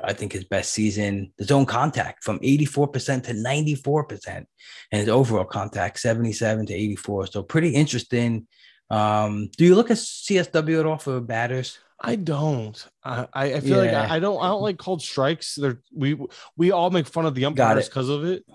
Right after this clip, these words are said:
Speaker 1: No, I
Speaker 2: And
Speaker 1: get it. That
Speaker 2: that's
Speaker 1: makes
Speaker 2: why.
Speaker 1: sense. Yeah, yeah. I just, I don't really, like, do anything with it, but I just think it's, it's a cool little possible snapshot over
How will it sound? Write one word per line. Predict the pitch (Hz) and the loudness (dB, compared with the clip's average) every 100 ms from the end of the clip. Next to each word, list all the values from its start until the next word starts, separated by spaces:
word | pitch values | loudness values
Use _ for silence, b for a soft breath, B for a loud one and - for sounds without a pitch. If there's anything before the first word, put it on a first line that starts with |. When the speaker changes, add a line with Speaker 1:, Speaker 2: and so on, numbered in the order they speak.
| _ | _
Speaker 1:
No, | 127 131 | -2 0
I | 127 | 2
Speaker 2:
And | 120 120 | 2 2
Speaker 1:
get | 117 | 0
it. | 120 - | -2 -4
That | 127 | -2
Speaker 2:
that's | 120 | 0
Speaker 1:
makes | 139 123 | 0 0
Speaker 2:
why. | |
Speaker 1:
sense. | 120 127 - _ _ | 0 -2 -8 _ _
Yeah, | - 123 104 - - | -2 0 0 -6 0
yeah. | 131 110 - B - | 2 2 -4 B 0
I | 180 | 2
just, | 185 - 117 78 - | 2 -2 -14 -16 -6
I | 147 | -2
don't | 170 156 | 0 0
really, | 143 143 131 120 | 2 4 4 2
like, | 110 107 101 _ _ - 101 | 0 -2 -4 _ _ -14 -4
do | 120 117 | -2 0
anything | 95 - 98 92 | -2 -6 -12 -12
with | 98 | -8
it, | 107 98 | -6 -2
but | 110 | 0
I | 123 | 0
just | 127 - | 0 0
think | 131 110 | 0 0
it's, | 113 - - | -4 -6 -10
it's | 113 - | -8 -6
a | |
cool | 117 127 120 | 0 4 4
little | 110 107 104 | 4 0 -2
possible | - 107 101 101 | -2 -2 -2 -8
snapshot | - 110 107 - 113 101 | -4 -2 -2 0 0 0
over | 87 104 104 104 101 98 | 0 -2 0 0 -2 -4